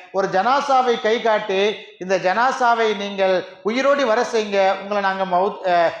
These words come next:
அல்லாஹ்வின் தூதர் என்பதற்கு நாங்கள் ஏற்றுக்கொள்கிறோம்." உடனே ஈசா அலைஹிஸ்ஸலாம் அந்த ஜனாசாவின் மீது கைகளை வைத்து தடவி, "அல்லாஹ்வினுடைய திருப்பெயரால் சொல்கிறேன், அல்லாஹ்வினுடைய உத்தரவின் பெயரிலே நீ உயிர் பெற்று எழுந்து வருவாயாக" என்று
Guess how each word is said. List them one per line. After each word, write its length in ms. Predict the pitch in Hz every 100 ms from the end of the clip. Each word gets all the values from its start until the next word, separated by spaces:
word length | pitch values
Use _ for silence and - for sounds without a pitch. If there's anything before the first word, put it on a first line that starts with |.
| -
அல்லாஹ்வின் 480 | 160 233 262 240 233
தூதர் 280 | - 254 247
என்பதற்கு 460 | 233 220 214 214 262
நாங்கள் 240 | 240 220
ஏற்றுக்கொள்கிறோம்." 800 | 214 226 226 220 180 196 190 185 185 - -
உடனே 260 | 190 220
ஈசா 120 | 233 240
அலைஹிஸ்ஸலாம் 720 | 226 214 202 - 196 185 185 175 -
அந்த 200 | 165 180
ஜனாசாவின் 720 | 175 175 208 226 226 214 202
மீது 260 | 185 220 220
கைகளை 400 | 190 208 226 208
வைத்து 340 | 196 196 208
தடவி, 500 | 202 180 208 214 185 - - -
"அல்லாஹ்வினுடைய 680 | 175 247 247 226 208 208 202
திருப்பெயரால் 680 | 220 247 - 226 220 226 226
சொல்கிறேன், 500 | 208 196 196 190 180 - -
அல்லாஹ்வினுடைய 520 | 170 240 247 233 214
உத்தரவின் 640 | 185 190 262 247 240 220
பெயரிலே 680 | 175 208 226 214 196 190 - -
நீ 140 | 196
உயிர் 340 | 185 220 277
பெற்று 300 | 262 269 277
எழுந்து 420 | 233 240 262 254 220
வருவாயாக" 480 | 233 233 226 220
என்று 680 | 220 208 202 202 190 165 -